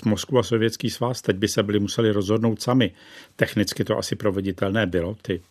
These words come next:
ozbrojené složky pořád se nějak do pohybu uvést, e, dali, ale politicky to bylo strašně riskantní rozhodnutí a nikdo z nich se ho neodvážil udělat.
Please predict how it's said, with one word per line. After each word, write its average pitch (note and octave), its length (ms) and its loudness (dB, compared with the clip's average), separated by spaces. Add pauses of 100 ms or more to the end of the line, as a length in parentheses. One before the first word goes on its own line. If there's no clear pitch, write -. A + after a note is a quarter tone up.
(140)
ozbrojené F#2 460 -4
složky - 360 -8
pořád F#2 360 -6
se G#2 140 -2
nějak G2 200 -4
do F#2+ 160 -2 (380)
pohybu G#2+ 320 0
uvést, G#2 520 0
e, G2+ 140 4
dali, G2 320 2
ale G#2 200 0
politicky G2+ 580 0
to G#2 120 -2
bylo G#2 160 2
strašně - 400 -2
riskantní G#2 500 -4
rozhodnutí A2 580 -2
a A#2+ 60 -2
nikdo A2 300 -2
z G#2+ 60 -2
nich A2 160 -4 (380)
se - 160 0
ho A2+ 60 4
neodvážil A2+ 520 2
udělat. A#2 380 -2